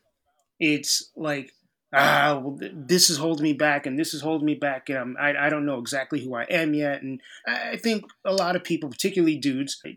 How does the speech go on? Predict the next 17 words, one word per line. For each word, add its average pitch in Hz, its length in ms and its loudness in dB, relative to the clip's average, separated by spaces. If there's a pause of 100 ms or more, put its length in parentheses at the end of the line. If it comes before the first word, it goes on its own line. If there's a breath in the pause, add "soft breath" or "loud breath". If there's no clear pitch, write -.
you 165 100 -4
hit 180 240 -2
that 151 220 -4
fourteen, 160 360 0
fifteen, 151 360 -2
sixteen, 143 380 -4
seventeen, 151 420 -2
eighteen, 135 240 -4
you're 147 80 -6
just 127 280 -8
angry 156 360 2
at 175 80 0
everything. 180 580 -2
And 156 360 0
hopefully 147 760 0 (400)
you 156 140 -4
get 160 340 2